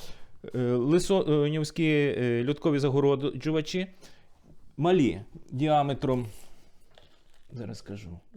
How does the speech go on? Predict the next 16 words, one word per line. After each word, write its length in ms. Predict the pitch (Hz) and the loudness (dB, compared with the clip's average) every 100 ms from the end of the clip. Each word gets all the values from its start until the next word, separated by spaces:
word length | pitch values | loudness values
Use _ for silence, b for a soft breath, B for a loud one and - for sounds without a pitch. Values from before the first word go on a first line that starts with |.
| - | -16
п'ятдесят. 720 | - 147 147 151 170 165 180 - B B B B B B B - | -2 0 0 0 2 2 2 -4 B B B B B B B -6
Е, 220 | 131 131 | 0 0
що 180 | 127 202 | 2 0
в 60 | 139 | 2
їх 220 | 131 113 | -2 -2
є? 180 | 98 82 B B B | -4 -6 B B B
Їх 320 | 123 156 196 | -6 -2 0
є, 260 | 170 180 165 | 0 4 4
е, 800 | 139 - - 120 117 110 104 110 98 107 - - - - | 4 -2 -4 0 2 2 2 -2 -4 -8 -14 -20 -20 -12
загальний 600 | 123 170 147 123 135 160 | 0 2 4 2 0 -4
прохід, 460 | 180 185 196 214 - | -4 -2 -2 -4 0
отвір, 440 | 196 202 208 226 - B B B B | 0 0 -2 -2 -4 B B B B
прохід 580 | - 185 185 190 180 - | 2 2 2 0 0 -6
тільки 420 | 185 180 151 151 | 0 2 2 -2
для 300 | 127 147 151 | 0 4 4
бджоли 720 | 123 113 147 135 123 151 208 | 2 2 4 6 4 2 -2